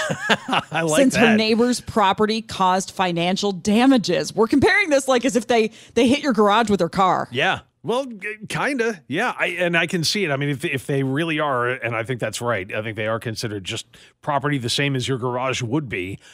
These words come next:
Speaker 1: then, uh, yeah, that's how the law would see it. So she might be entitled to something.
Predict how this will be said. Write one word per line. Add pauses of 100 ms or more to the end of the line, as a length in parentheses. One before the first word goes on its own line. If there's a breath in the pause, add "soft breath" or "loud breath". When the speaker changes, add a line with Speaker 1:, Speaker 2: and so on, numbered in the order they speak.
(340 loud breath)
Speaker 1:
then,
uh,
yeah,
that's
how
the
law
would
see
it. (380)
So
she
might
be
entitled
to
something.